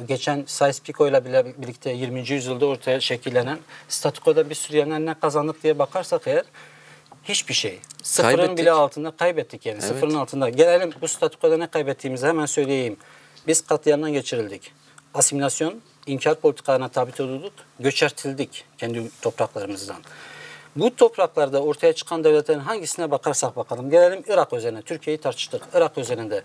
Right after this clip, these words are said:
Speaker 1: Irak nasıl kuruldu? Irak nasıl kuruldu? Asürilere büyük devletlerin, İngilizlerin yaptığı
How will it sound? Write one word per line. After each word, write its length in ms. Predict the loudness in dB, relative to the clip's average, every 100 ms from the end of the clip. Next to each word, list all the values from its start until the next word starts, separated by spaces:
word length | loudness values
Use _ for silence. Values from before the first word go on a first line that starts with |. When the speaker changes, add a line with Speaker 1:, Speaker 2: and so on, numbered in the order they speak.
| -10 -20 -6
Speaker 1:
Irak 260 | 0 0 0
nasıl 260 | -8 -6
kuruldu? 500 | -6 -4 -6 -8 -14 -20 _ _ _ _ _ _ _ _ _ -6
Irak 240 | 0 0 0
nasıl 240 | -6 -6
kuruldu? 440 | -6 -4 -4 -6 -14 -20 -8 0
Asürilere 720 | 0 2 2 4 4 2 -2 _ -8
büyük 280 | -6 0
devletlerin, 540 | 2 2 0 -4 -6 -6
İngilizlerin 500 | -4 -2 -2 -2 -2
yaptığı 560 | -2 -6 -4 -2 0